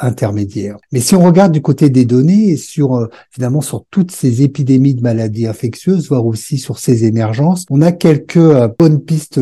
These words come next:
de, de réflexion. Alors, il faut reprendre aussi d'abord le premier aspect, c'est, euh, l'élevage. L'augmentation de l'élevage est absolument considérable. Il y avait un peu moins d'un milliard, euh,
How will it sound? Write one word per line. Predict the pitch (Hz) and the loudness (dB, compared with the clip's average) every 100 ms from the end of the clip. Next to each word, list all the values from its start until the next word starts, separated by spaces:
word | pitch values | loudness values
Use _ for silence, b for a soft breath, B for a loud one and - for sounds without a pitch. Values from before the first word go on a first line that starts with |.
| 120 | -2
de, | 120 117 | -2 -4
de | 110 120 | -4 -2
réflexion. | 135 131 131 120 - 160 165 | 2 0 0 -6 -6 -4 -2
Alors, | 127 | -2
il | - | 2
faut | 135 | 4
reprendre | 131 131 175 156 | 4 2 0 2
aussi | 123 - 156 | 2 0 -2
d'abord | 123 113 175 147 120 | 0 0 0 0 -4
le | - | -14
premier | - - 170 160 131 | -18 -8 -4 -4 -4
aspect, | 170 - 151 156 | -8 -8 -4 -4
c'est, | 151 - 160 156 | -6 -6 0 2
euh, | 127 110 120 | 2 -4 -2
l'élevage. | 127 120 107 101 87 - | 0 0 -2 -8 -10 -2
L'augmentation | 143 143 143 143 139 - 131 | 2 4 4 2 0 -2 -2
de | 120 | -2
l'élevage | 113 123 147 147 - | -4 -4 -4 -6 -10
est | - | -12
absolument | 117 - - 123 117 113 | -12 -12 -8 -6 -4 -6
considérable. | - 131 - 120 117 120 160 | -4 -6 -4 -4 -4 -2 -2
Il | 120 | -2
y | |
avait | 107 | -4
un | 110 | -6
peu | 110 120 | -4 -4
moins | 120 120 | -2 -2
d'un | 120 131 | -2 -2
milliard, | 123 120 127 131 120 | -2 -2 -2 -2 -4
euh, | 113 | -8